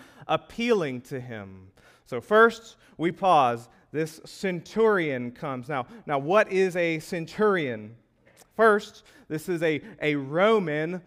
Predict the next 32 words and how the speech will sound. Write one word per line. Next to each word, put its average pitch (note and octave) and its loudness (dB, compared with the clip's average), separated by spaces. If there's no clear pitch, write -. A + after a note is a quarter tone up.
legion. E3 -4
He F3+ -2
works F#3 -2
for, G3 -2
for F3+ -6
the F#3+ 0
Roman G3+ 0
government, F3+ -2
more E3 -2
or D3+ 0
less. D3+ -2
Uh, D3 0
he, D#3+ -6
he's, D#3+ -10
he's D3 -12
a E3+ -10
Gentile. G3 -12
He's C#3+ -14
a D3+ -12
Gentile. C#3 -14
So F#3+ -6
the E3+ 0
first B3 -2
one, F3+ -4
we F3 -6
have E3+ 0
they're E3 -2
unclean. F3 -8
They're D#3 0
outside D3+ 0
the C3 -6
camp. A2+ -10